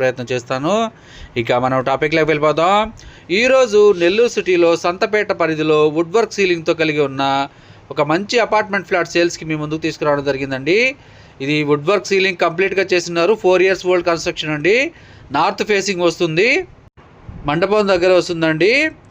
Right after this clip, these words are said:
ఫోర్ ఇయర్స్ ఓల్డ్ కన్‌స్ట్రక్షన్, నార్త్ ఫేసింగ్ అండి. పదిహేడు వందల ఇరవై ఐదు స్క్వేర్ ఫీట్ వస్తుందండి. కార్ పార్కింగ్ కూడా ఉంటుంది. ఈ టోటల్ ఫ్లాట్ రేట్ వచ్చేసి డెబ్బై తొమ్మిది లక్షలు చెప్తున్నారండి.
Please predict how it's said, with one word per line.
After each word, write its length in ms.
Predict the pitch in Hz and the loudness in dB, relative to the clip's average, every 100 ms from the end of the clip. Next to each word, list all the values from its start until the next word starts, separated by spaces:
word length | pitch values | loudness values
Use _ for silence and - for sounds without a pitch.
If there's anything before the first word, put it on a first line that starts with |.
| - - - | -20 -14 -2
ఫోర్ 200 | 185 202 | 2 4
ఇయర్స్ 180 | 220 208 196 | 2 2 0
ఓల్డ్ 140 | 208 196 | 2 0
కన్‌స్ట్రక్షన్, 520 | 185 196 190 190 180 214 | -2 -4 -4 -4 -2 0
నార్త్ 200 | 190 175 180 | -2 -2 -2
ఫేసింగ్ 320 | 180 180 165 | -2 -2 -4
అండి. 180 | 160 180 247 - - | -2 0 -2 -6 -4
పదిహేడు 400 | 165 170 202 208 202 | -2 2 2 4 2
వందల 280 | 196 196 190 190 | 2 2 4 4
ఇరవై 180 | 180 175 175 | 2 2 2
ఐదు 140 | 165 | -2
స్క్వేర్ 240 | 160 180 190 | 0 0 2
ఫీట్ 180 | 196 170 | 0 -2
వస్తుందండి. 500 | 160 175 160 156 202 285 - - - - - | -4 -4 -4 0 0 0 -6 -18 -20 -20 -6
కార్ 220 | 156 170 175 | -2 -2 0
పార్కింగ్ 380 | 185 175 185 175 | -2 0 -2 0
కూడా 120 | 175 170 | 2 2
ఉంటుంది. 400 | 170 170 160 175 233 254 | 0 -2 0 2 2 2
ఈ 40 | 202 175 - - | 0 -2 -4 -2
టోటల్ 320 | 180 185 214 196 | 0 2 0 0
ఫ్లాట్ 340 | 190 185 208 190 | 0 0 -2 -2
రేట్ 200 | 190 185 185 | -2 2 0
వచ్చేసి 420 | 175 175 165 165 165 165 160 - - - - 143 | 2 0 2 0 2 0 -4 -16 -20 -20 -6 -4
డెబ్బై 260 | 165 190 214 | -2 0 2
తొమ్మిది 280 | 214 196 185 | 2 0 0
లక్షలు 240 | 185 240 220 | 0 -2 -2
చెప్తున్నారండి. 640 | 220 - 202 196 190 180 233 | -2 0 0 2 2 2 0